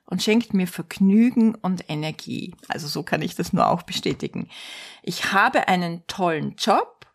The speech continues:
oder ein tolles Business und leiste Vorzügliches.“ Das kann ich von meinem Business auch sagen. „Damit erweise ich anderen einen wundervollen Dienst,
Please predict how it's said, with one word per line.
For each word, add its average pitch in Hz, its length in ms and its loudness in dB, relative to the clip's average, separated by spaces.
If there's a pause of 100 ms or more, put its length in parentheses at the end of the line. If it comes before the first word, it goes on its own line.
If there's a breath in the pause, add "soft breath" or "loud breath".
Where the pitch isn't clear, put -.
oder - 340 -6
ein 147 320 -8
tolles - 440 -8
Business 254 760 0 (540 loud breath)
und 185 260 0
leiste 156 500 2
Vorzügliches.“ - 1600 0 (500)
Das - 200 -6
kann 151 240 -6
ich 175 140 -4
von 185 140 -2
meinem 160 280 -2
Business 196 340 -6
auch - 220 -4
sagen. - 480 -6 (720 loud breath)
„Damit 262 360 4
erweise 196 560 4
ich 214 200 0 (160)
anderen 269 800 6 (220)
einen 180 420 0
wundervollen 208 760 0 (160)
Dienst, 247 600 -2